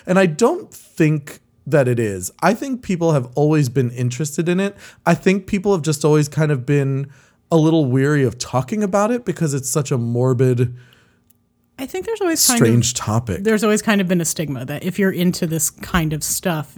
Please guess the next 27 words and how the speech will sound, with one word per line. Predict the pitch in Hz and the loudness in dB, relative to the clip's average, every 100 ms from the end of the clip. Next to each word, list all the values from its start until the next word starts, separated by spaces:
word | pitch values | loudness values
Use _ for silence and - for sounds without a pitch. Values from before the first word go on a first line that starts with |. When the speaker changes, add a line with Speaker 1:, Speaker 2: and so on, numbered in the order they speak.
| - | -8
Speaker 2:
it, | 170 - _ - - - | -8 -8 _ -20 -8 2
A, | 196 | 6
either | 180 165 170 165 | 6 4 2 2
means | 156 151 | 2 2
you | 160 | 0
want | 156 147 | 0 -2
to | - | -4
do | 156 160 | -2 -2
it, | 135 - - _ _ _ _ _ _ _ _ - | -4 -10 -16 _ _ _ _ _ _ _ _ -6
or | 180 180 175 | -2 0 -2
B, | 165 - - 240 202 190 - | -4 -4 2 4 4 2 0
like, | 180 175 175 - | -2 0 -2 -2
there's | 202 208 | 0 2
something | 262 226 196 165 | 2 4 2 4
wrong | 165 165 160 | 2 0 -2
with | 139 - | -6 -10
you. | 82 98 - | -14 -16 -14
Like, | 185 185 156 | -4 -4 0
'cause | |
Speaker 1:
Yeah. | 185 190 | 2 2
Speaker 2:
why, | 196 | 0
'cause | 190 208 180 | 0 -4 0
why | 190 190 | 2 2
would | 185 | 0
you | 185 | 0
wanna | 175 170 | -2 -2
know | 165 165 160 151 139 | -2 -2 -4 -4 -6